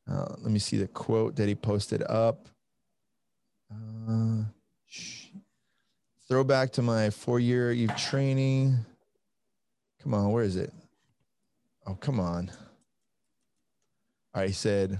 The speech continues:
this is something he posted on, uh, on Instagram. "Forgive you, man," he said. Galvao then proceeded to discuss his Christian faith, crediting God.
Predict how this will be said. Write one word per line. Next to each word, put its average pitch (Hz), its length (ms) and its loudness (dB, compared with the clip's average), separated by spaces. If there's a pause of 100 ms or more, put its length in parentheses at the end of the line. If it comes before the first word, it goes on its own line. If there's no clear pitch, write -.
(1120)
this 120 180 2
is 135 200 4
something 131 320 2
he 123 80 2
posted 123 400 0
on, 110 220 0
uh, 104 160 0
on 104 140 -2
Instagram. 107 520 -2
"Forgive 113 520 0
you, 127 140 2
man," 131 380 0 (280)
he 117 80 -2
said. 110 300 2
Galvao 113 480 2
then 117 180 2
proceeded 117 460 0
to - 80 -12
discuss 113 420 -2
his 104 140 -2
Christian 117 360 -4
faith, 113 560 -4
crediting 107 400 -2
God. 117 460 0